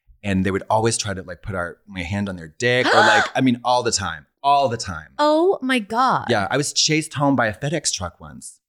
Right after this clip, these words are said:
Speaker 2: Oh.
Speaker 1: Like, chased. I had to run into my apartment. It was so crazy.
Speaker 2: That's horrifying.
Speaker 1: Yeah, but I was really hot in drag.
Speaker 2: I bet.
Speaker 1: So,
Speaker 2: I'm sorry that happened to you.
Speaker 1: Thank you.
Speaker 2: Actually, I haven't heard people talk about that, you know, because it's, like, so often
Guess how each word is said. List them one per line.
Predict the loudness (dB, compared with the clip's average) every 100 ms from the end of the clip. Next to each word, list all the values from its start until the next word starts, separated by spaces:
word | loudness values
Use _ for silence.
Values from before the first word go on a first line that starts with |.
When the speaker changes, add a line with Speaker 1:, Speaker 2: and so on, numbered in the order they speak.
| _ _ _
Speaker 2:
Oh. | 0 2
Speaker 1:
Like, | 4 2
chased. | 2 0 -2 -6 -10 -4
I |
had | -2
to | 0
run | -2 -2 0 0 -2
into | -4 -6
my | -6
apartment. | -4 -4 -6 -8
It | -12
was | -8
so | -2 0 0
crazy. | 0 -4 -4 -4
Speaker 2:
That's | 0 0
horrifying. | -2 -8 -6 -4 -2 0 0 -2
Speaker 1:
Yeah, | 0
but | 2
I |
was | 0 -4
really | -8 -4 -4
hot | -4 -6 -8
in | -12
drag. | -18 -16 -16 -20 _ _ -12 -12 -10
Speaker 2:
I |
bet. | -4 -2 0
Speaker 1:
So, | 0 -2 -12 _ _ _ _ _ -10
Speaker 2:
I'm | -6
sorry | -2 -2
that | -2 -4
happened | -8 -12 -18
to |
you. | -16 -18 -20
Speaker 1:
Thank | -20 -20 -6
you. | -2
Speaker 2:
Actually, | 0 2
I | 4
haven't | 4 0 -4
heard | -10
people | -4 -2
talk | 0 -2 -2
about | 0 -2 -2
that, | -4 -4
you | -4
know, | -2 -4
because | -6 -8
it's, | -4 0
like, | 0
so | 0 -2 0
often | 0 0 0 -2 -2